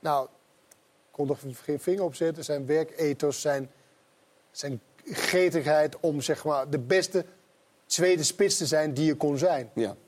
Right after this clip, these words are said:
Speaker 1: Dat is ook een gave.
Speaker 2: Zeker.
Speaker 1: Want iedereen wil natuurlijk Haantje de Voorste zijn en iedereen wil de spits zijn. Iedereen wil zus en zo. Maar als jij gewoon wil zorgen dat jij de, de,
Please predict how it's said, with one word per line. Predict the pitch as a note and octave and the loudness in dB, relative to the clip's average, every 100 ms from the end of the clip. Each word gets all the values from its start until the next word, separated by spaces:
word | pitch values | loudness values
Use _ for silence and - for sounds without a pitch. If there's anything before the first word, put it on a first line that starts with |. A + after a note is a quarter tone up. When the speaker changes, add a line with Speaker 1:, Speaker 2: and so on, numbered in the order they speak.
| _ | _
Speaker 1:
Dat | G3 | -4
is | F3+ | 0
ook | C4 G#3+ | 0 0
een | F#3+ | 0
gave. | D#3+ C#3+ C3 C#3 A#3 | 2 2 2 0 -2
Speaker 2:
Zeker. | C3 G2 A2+ | -2 -2 0
Speaker 1:
Want | F3+ F3+ | 0 2
iedereen | B3 A3+ G3+ | 2 4 4
wil | G3 A3+ | 4 2
natuurlijk | E3 F3 D#3+ - - _ | 2 2 0 -6 -20 _
Haantje | D#3+ F#3 F3 | 0 0 0
de | D#3+ | -2
Voorste | E3 B3 A3+ D#3+ | 0 2 2 2
zijn | D#3+ D#3 F3+ | 2 2 2
en | |
iedereen | A3+ A3+ F#3 | 2 4 4
wil | F3+ D#3 | 4 2
de | E3+ | 0
spits | - A#3+ G3+ | 0 0 0
zijn. | - E3 | 0 -2
Iedereen | F#3+ G#3+ | 0 0
wil | F#3+ F#3+ F#3 - _ _ | 2 2 0 -10 _ _
zus | - G#3+ F3 | -2 0 2
en | F3 | 2
zo. | A3 G3+ | 4 4
Maar | G3 F3+ | 2 2
als | F#3 | 2
jij | G3+ F#3+ | 2 2
gewoon | F#3+ F#3 | 2 0
wil | E3+ E3+ | 0 0
zorgen | - G#3 F3 D#3 | 2 2 2 0
dat | D3 | 2
jij | E3 D#3+ - _ _ _ _ _ _ _ _ _ _ | 2 0 -6 _ _ _ _ _ _ _ _ _ _
de, | D3 A#2+ E3 E3 - _ _ | -10 -4 -2 -2 -10 _ _
de, | D#3 - | -8 -8